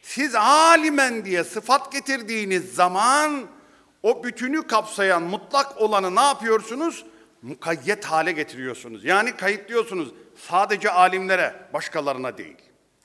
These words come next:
Alimen gelmeden önce alim olanı da olmayana da ikramı ifade ediyordu kelam, sadrül kelam.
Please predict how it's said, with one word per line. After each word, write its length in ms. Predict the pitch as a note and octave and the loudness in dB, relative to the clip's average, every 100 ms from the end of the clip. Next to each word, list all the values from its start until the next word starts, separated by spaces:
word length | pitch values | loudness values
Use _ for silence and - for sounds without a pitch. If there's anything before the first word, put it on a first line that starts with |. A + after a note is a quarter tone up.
| - - - - | -20 -20 -20 -4
Alimen 840 | D3 B3+ D#4+ E4+ D#4+ B3+ G3 E3 | 4 6 6 6 2 0 -2 -4
gelmeden 840 | E3 A#3+ D#4 D#4 B3 G3 F3+ D#3 D3 | 0 2 2 0 -2 0 0 -2 -4
önce 560 | E3 D3+ C3+ C#3 B2+ | -4 -4 -4 -4 -4
alim 520 | - G3+ A3 A#3 C#4+ A3+ - | 0 2 2 0 -6 -8 0
olanı 520 | A3+ A#3+ C4+ C#4 E4+ | 4 4 2 0 4
da 180 | D#4 C#4 | 4 8
olmayana 760 | B3+ A3+ F#3+ E3 D3 C3 A#2 | 6 6 4 4 4 2 -4
da 160 | G#2 E2 - _ _ | -6 -12 -18 _ _
ikramı 840 | G3+ - F#3 F#3+ F#3 G#3+ C4+ F3+ - - | -12 -6 4 6 6 6 2 2 -2 -10
ifade 580 | E3+ E3+ D#3 C#3+ C#3 B2+ | -6 2 2 4 -2 -4
ediyordu 600 | C3 B2+ D#3 B3 C4+ B3+ | -8 -4 2 2 0 -4
kelam, 480 | A#3+ C4 C#4 C#4 A#3+ | 0 2 2 0 -8
sadrül 520 | - E3+ G#3 G3+ F#3+ | -4 -4 -2 -6 -4
kelam. 600 | G3+ G#3 A#3+ D4+ A#3 - | -2 2 4 2 0 -12